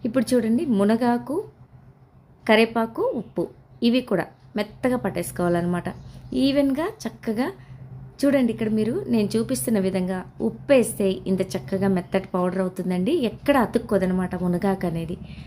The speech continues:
చక్కగా పౌడర్ అయిపోతుంది. చూసారా? ఇప్పుడు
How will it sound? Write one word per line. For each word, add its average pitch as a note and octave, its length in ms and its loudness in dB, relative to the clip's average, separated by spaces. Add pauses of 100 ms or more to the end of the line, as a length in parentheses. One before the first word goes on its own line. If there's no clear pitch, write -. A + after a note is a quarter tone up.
(180)
చక్కగా G3+ 340 2 (640)
పౌడర్ A#3 340 6
అయిపోతుంది. E3+ 520 -4 (1080)
చూసారా? C4+ 320 -4 (1800)
ఇప్పుడు A3+ 200 0